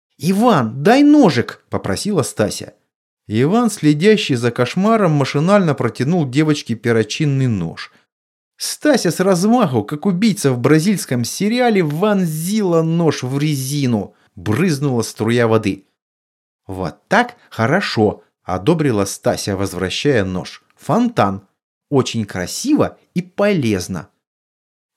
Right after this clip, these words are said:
Кошмар, наконец, закончил решать свои территориальные проблемы и побежал дальше. Иван со Стаськой за ним.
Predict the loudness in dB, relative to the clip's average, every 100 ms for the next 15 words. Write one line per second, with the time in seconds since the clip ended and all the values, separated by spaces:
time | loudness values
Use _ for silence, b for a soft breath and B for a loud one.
0 | -6 -2 -2 -2 0 2 2 2 0 0
1 | 0 2 -2 -4 -2 -2 -2 0 0 0
2 | 0 0 -2 -2 -2 -2 -2 -4 -2 -2
3 | -2 -2 -2 -2 0 2 4 2 0 -2
4 | -2 -2 0 0 2 2 0 0 -2 0
5 | 0 0 0 2 0 0 0 -2 -2 -8
6 | -14 -18 _ _ _ -4 -2 2 2 2
7 | 0 -4 -4 -2 -2 -2 -2 -4 -2 -4
8 | -2 -2 -4 -8